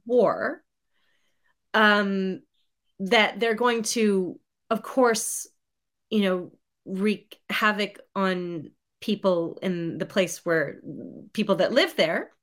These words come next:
You know, I'm not gonna say that my family suffered more than Iraqi families,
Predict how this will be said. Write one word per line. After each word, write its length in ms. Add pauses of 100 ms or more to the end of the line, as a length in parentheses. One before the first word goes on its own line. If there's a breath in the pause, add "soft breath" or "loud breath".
You 140
know, 80
I'm 100
not 160
gonna 180
say 220
that 140
my 100
family 340
suffered 400
more 260
than 380
Iraqi 400
families, 760